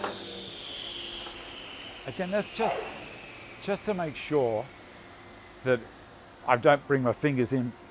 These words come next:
too close to the blade. It doesn't care if it bites you or not. It's a nice blade and does a great job, but it makes it, it would make mincemeat of my fingers.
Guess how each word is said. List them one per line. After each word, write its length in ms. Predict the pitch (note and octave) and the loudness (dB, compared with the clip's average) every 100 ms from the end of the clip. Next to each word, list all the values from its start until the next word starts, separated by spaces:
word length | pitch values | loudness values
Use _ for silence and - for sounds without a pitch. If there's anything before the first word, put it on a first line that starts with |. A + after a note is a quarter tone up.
| - - | -16 -2
too 160 | D#3 | 0
close 300 | - C#3+ C#3 | 6 8 8
to 140 | - B2 | 6 -2
the 100 | A2 | 0
blade. 420 | A#2+ A2+ A#2 A#2 - - - - - - - - - - - G3+ - | 4 6 6 2 -6 -18 -20 -20 -18 -18 -18 -18 -16 -16 -12 -12 -6
It 160 | G3 - | -4 0
doesn't 400 | G#3 F#3+ G#3 - | 0 0 -4 -2
care 160 | G3+ G3+ | 0 0
if 80 | |
it 160 | F3+ D3+ | -2 -4
bites 280 | D#3+ E3 - | -4 -2 -4
you 140 | D#3+ | -2
or 40 | D#3 | 2
not. 200 | E3 C#3+ | 4 2
It's 120 | - | -2
a 60 | E3 | 0
nice 240 | E3 D#3+ | 2 2
blade 260 | - D#3+ D3+ | 6 6 4
and 120 | B2+ | 0
does 180 | C#3+ C3+ | 0 0
a 40 | |
great 240 | C3+ C#3+ | 0 0
job, 200 | A#2 C3 G#2+ - - - | 2 0 0 -10 -20 -6
but 100 | D3 | 0
it 100 | C#3 | 0
makes 280 | C#3 C#3 - | 0 -4 -6
it, 60 | B2+ - - - - - - - - - - - - | -14 -14 -18 -18 -18 -18 -20 -20 -20 -20 -20 -20 -8
it 120 | C3 | -4
would 160 | B2 C3 | -2 2
make 280 | B2+ C3 C3 | 4 4 4
mincemeat 400 | C3 - A#2+ A#2+ | 0 2 4 4
of 60 | |
my 140 | A2 G2 | 2 -2
fingers. 340 | - G2 F2 | -4 -10 -12